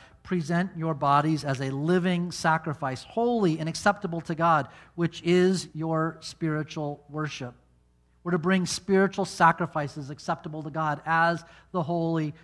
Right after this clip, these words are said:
priesthood. We're to bring those to God. Everything you do with your body,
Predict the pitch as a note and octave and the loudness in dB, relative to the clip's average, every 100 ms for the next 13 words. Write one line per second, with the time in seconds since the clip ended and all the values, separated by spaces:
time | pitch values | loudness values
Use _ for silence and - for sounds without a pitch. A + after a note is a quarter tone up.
0 | _ - F3+ E3+ - C3+ D3+ D3+ D3+ E3+ | _ -2 -2 0 -4 -4 -4 -4 -2 0
1 | G3 G3 E3+ D#3+ D#3 - - _ - G3 | 2 2 2 2 -2 -8 -20 _ -2 0
2 | E3+ D#3+ D#3+ C#3+ A#2 - _ _ _ G3+ | 2 6 6 6 0 -14 _ _ _ 4
3 | A3+ C4+ A3 B3+ A3+ A3 E3 A3 G#3+ - | 6 4 2 4 4 4 4 2 2 2
4 | G#3 F3 F#3+ F#3 | 4 8 8 8